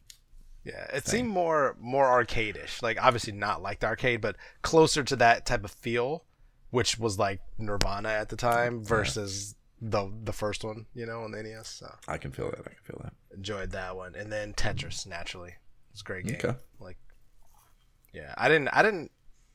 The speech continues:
Speaker 1: I didn't get a ton of, uh, Game Boy games. I didn't have a ton of them, but, like,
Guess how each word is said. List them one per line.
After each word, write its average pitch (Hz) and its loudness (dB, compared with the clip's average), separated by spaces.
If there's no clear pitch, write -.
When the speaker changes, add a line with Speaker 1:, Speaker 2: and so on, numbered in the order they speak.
Speaker 1:
I 139 4
didn't 160 2
get 156 2
a 113 -2
ton 147 0
of, 135 -2
uh, 135 0
Game 139 -4
Boy 135 -2
games. 143 -8
I - -6
didn't 117 -4
have 113 -2
a - -8
ton 120 -2
of 127 -6
them, 143 -8
but, 117 -2
like, 98 -6